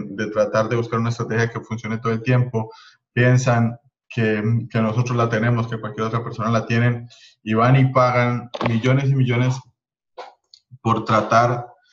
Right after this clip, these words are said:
de conseguir eso, ¿no? Explíquenme cuál es la forma de no perder, explíquenme cuál es la forma, y eso no se trata el trading. Nosotros tenemos posiciones tanto ganadoras como perdedoras, ¿sí? Y, y la idea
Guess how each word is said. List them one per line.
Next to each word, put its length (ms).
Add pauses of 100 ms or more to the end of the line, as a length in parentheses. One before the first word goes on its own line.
(140)
de 180
conseguir 500
eso, 300
¿no? 240
Explíquenme 500
cuál 140
es 60
la 80
forma 260
de 60
no 120
perder, 300
explíquenme 420
cuál 120
es 80
la 40
forma, 200 (360)
y 120
eso 340
no 260
se 160
trata 380
el 80
trading. 420 (460)
Nosotros 680
tenemos 320
posiciones 480
tanto 220
ganadoras 420
como 240
perdedoras, 680 (120)
¿sí? 400 (480)
Y, 500 (840)
y 100
la 160
idea 580